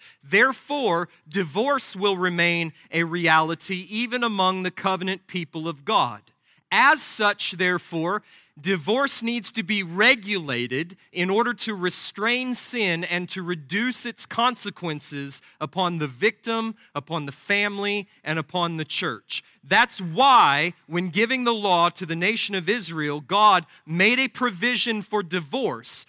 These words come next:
in order to regulate it, to restrain it, and to reduce its consequences upon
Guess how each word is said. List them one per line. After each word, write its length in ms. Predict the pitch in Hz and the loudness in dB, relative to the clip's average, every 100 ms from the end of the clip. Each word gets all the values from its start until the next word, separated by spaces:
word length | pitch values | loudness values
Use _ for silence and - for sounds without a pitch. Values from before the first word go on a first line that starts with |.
| _ | _
in 180 | - 185 | -4 0
order 240 | 202 233 220 | 0 0 -4
to 240 | - 190 | -6 -8
regulate 720 | 156 196 233 226 262 254 262 | -2 2 2 -2 0 2 2
it, 120 | 285 - _ _ - | -2 -8 _ _ -8
to 160 | 190 | -6
restrain 720 | 156 160 - - 269 294 247 147 | -4 -2 -2 -2 4 6 4 0
it, 260 | 143 - - - | -6 -10 -20 -6
and 220 | 165 180 | -4 -4
to 140 | - 180 | -6 -4
reduce 720 | 170 156 127 208 262 247 - | -4 -4 -4 -2 0 0 0
its 280 | 214 - - | -2 -2 -6
consequences 1200 | - 247 254 - 185 - 156 139 151 143 135 - _ _ | 0 2 2 -2 -8 -8 -8 -8 -8 -8 -8 -12 _ _
upon 640 | 156 - 190 180 170 165 | -6 -4 -2 0 -2 -4